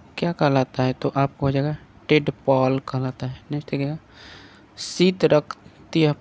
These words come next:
प्राणी होता है, तो आपको इसमें से सभी हो जाएगा, मछली, मेढक, छिपकली, ठीक है। next देखिएगा, पायोक्रिस्टेस किसका वैज्ञानिक नाम है? तो मोर का हो जाएगा। आपका सही आंसर डी हो जाएगा। Next देखिए,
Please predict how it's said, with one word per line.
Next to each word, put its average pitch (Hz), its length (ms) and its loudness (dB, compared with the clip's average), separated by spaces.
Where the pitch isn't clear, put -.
प्राणी 143 320 2
होता 135 320 -2
है, 135 160 -2
तो - 180 -12
आपको 143 340 0
इसमें 147 280 -2
से 139 160 -4
सभी 139 380 0
हो 135 100 2
जाएगा, 131 260 -2
मछली, 139 920 0
मेढक, 139 600 -2
छिपकली, 131 400 -6
ठीक 151 260 -6
है। 131 60 -2
next 139 200 -6
देखिएगा, - 280 -10
पायोक्रिस्टेस - 1500 0
किसका 175 380 2
वैज्ञानिक 147 540 0
नाम 131 260 -2
है? 135 60 -2
तो 135 140 -2
मोर 135 320 2
का 135 140 -6
हो 131 140 -4
जाएगा। 131 220 -4
आपका 135 220 -6
सही 143 180 -8
आंसर 151 220 -6
डी 139 200 0
हो 123 120 -2
जाएगा। 127 180 -4
Next 143 240 -6
देखिए, 151 300 -4